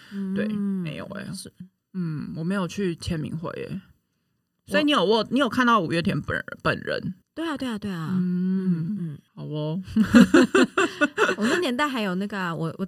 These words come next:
Speaker 1: 我这次整，整理的C D里面签名的还有那个钟汉良，小太阳钟汉良。
Speaker 2: 天哪！
Speaker 1: 然后那天我跟朋友去唱歌啊，
Speaker 2: 嗯。
Speaker 1: 然后我朋友就点了钟汉良一首歌，
Speaker 2: 嗯。
Speaker 1: 然后就跳出来钟汉良以后，我看歌名，我就说：“这什么歌啊？”我说：“我，
Speaker 2: 嗯。”
Speaker 1: 我说，他说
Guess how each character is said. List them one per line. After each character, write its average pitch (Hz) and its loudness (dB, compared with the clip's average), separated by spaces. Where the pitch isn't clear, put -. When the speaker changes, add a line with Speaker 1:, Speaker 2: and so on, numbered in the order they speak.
Speaker 1:
我 208 -4
这 285 -6
次 - -12
整， 180 -4
整 196 -2
理 208 -2
的 165 -4
C 208 -6
D 190 -4
里 165 -2
面 180 -4
签 233 -6
名 202 0
的 170 -4
还 170 -4
有 147 -4
那 151 -4
个 139 -12
钟 226 -4
汉 202 -4
良， 90 -12
小 165 -2
太 349 -2
阳 170 -2
钟 240 -2
汉 240 0
良。 156 -4
Speaker 2:
天 156 -2
哪！ - 4
Speaker 1:
然 196 -4
后 175 -2
那 240 -2
天 269 -2
我 190 0
跟 202 0
朋 226 2
友 175 0
去 170 -2
唱 170 -2
歌 156 -8
啊， 156 -6
Speaker 2:
嗯。 - -4
Speaker 1:
然 226 0
后 220 2
我 - -2
朋 202 4
友 185 0
就 214 -4
点 156 -6
了 139 -4
钟 180 -4
汉 208 -2
良 156 -4
一 156 -2
首 147 -8
歌， 135 -8
Speaker 2:
嗯。 185 -4
Speaker 1:
然 196 0
后 262 -2
就 311 -6
跳 - -2
出 262 -4
来 - -2
钟 254 -4
汉 262 -4
良 156 -2
以 - -2
后， 190 -2
我 175 -6
看 262 -4
歌 247 -2
名， 208 -2
我 139 -4
就 165 -4
说 294 -10
：“这 339 -14
什 - -10
么 139 -6
歌 165 -8
啊？” 143 -10
我 139 -6
说 247 -6
：“我， - -4
Speaker 2:
嗯。” 160 -6
Speaker 1:
我 175 -8
说， 262 -6
他 370 0
说 508 -2